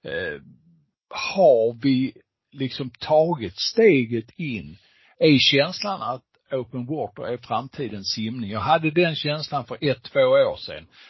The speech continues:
Speciellt under de här pandemiåren, när det var gött att simma ute och, och, och det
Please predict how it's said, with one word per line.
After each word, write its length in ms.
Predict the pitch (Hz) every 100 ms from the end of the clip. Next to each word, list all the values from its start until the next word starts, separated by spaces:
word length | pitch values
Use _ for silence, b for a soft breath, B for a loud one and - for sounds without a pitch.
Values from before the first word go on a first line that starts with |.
| B
Speciellt 540 | _ - 127 160 135 -
under 240 | 117 113
de 120 | 113
här 160 | 120 175
pandemiåren, 1160 | - 127 127 120 127 135 135 98 67 90 98 110 B B
när 140 | - 117
det 60 |
var 280 | 110 113 113
gött 260 | 135 113 -
att 80 | 110
simma 340 | 123 107 104
ute 380 | 101 135 131 107
och, 160 | 92
och, 640 | - 104 80 90 85 - -
och 240 | 170 190 151 107
det 300 | 110 131 110